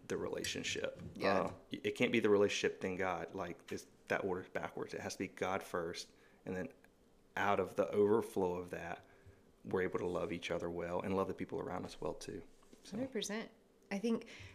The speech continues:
Speaker 2: so I saw a quote the other day, and it kinda made me think along these lines of, like,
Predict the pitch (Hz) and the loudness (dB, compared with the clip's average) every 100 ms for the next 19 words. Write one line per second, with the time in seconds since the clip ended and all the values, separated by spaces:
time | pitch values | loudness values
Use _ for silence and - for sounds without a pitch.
0 | - 208 190 - 151 151 170 - 185 170 | 4 6 6 4 4 2 0 2 4 6
1 | 156 165 147 143 - 165 - 190 185 185 | 6 6 4 2 0 -2 -2 -2 0 2
2 | 151 135 98 - 196 175 156 135 175 170 | 2 0 -2 0 0 2 4 4 4 0
3 | 151 175 139 151 139 151 - 180 165 127 | 0 2 4 2 0 0 0 0 2 4
4 | 127 110 - | 4 4 -2